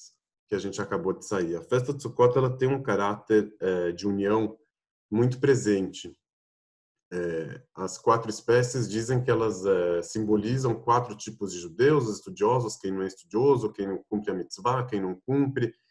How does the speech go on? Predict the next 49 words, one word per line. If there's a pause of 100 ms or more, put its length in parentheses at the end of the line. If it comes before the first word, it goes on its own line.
(280)
e
que
todos
têm
que
ser
juntados.
Tipo,
tem
fontes
muito
antigas
falando
sobre
isso,
no,
no
Talmud,
inclusive,
no
Midrash, (640)
que
fala
assim,
ah,
tem
uns
que
fazem,
outros
que
não,
uns
que
estudam,
outros
que
não,
então (140)
que
se,
que
juntem
todos
e
um
perdoe
ao
outro.